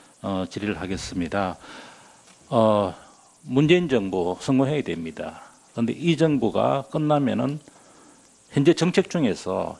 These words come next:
일 호 감사 대상이 지금 아주 부각되고 있습니다. 감사원에 앞으로 곤욕을 치를 수 있는 사안입니다. 감사 후보자, 아, 감사원장 후보자께서 재생에너지 삼공 이공 계획 들어보셨습니까?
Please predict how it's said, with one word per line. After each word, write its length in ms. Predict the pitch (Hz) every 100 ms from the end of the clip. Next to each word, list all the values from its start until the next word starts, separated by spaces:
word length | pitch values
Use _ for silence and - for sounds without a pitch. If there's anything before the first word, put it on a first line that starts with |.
| -
일 140 | - 208
호 100 | 214
감사 320 | 135 127 147
대상이 420 | 117 98 117 120
지금 220 | 107 104 110
아주 280 | - -
부각되고 480 | - 117 127 151 107
있습니다. 520 | 87 87 80 - 80 - - - _ _
감사원에 440 | - 117 120 147 135
앞으로 260 | 113 - 110
곤욕을 420 | 127 165 175 147
치를 200 | - 131
수 140 | -
있는 220 | 92 92
사안입니다. 640 | 90 - - 82 78 - - _ _ _ - - - - _ - _ -
감사 460 | 117 101 123 110 101
후보자, 840 | - - 135 107 104 92 87 82
아, 100 | -
감사원장 680 | 101 101 110 101 104 92 95
후보자께서 1000 | 87 113 82 76 76 - - - - 80 - - - -
재생에너지 800 | - 110 - 170 160 160 131 92 -
삼공 480 | - - 131 127 160
이공 200 | 113 120
계획 180 | 107 -
들어보셨습니까? 800 | 135 104 98 - 85 76 - 120